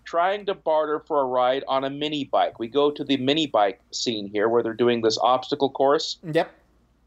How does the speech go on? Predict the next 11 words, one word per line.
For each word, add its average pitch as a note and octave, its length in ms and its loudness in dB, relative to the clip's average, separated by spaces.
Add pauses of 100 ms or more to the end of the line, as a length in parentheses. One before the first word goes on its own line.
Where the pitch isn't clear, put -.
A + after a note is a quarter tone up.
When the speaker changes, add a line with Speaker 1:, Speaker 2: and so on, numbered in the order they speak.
(260)
Speaker 1:
And C3 320 2
now C3+ 240 2
rejected, C3 760 -2 (440)
he D3 100 -4
quickly A3 500 -2
sees E3+ 360 -2
another D#3 340 2
boy C3+ 360 2
riding A2+ 400 0
his D3 260 -4
bike G2 420 0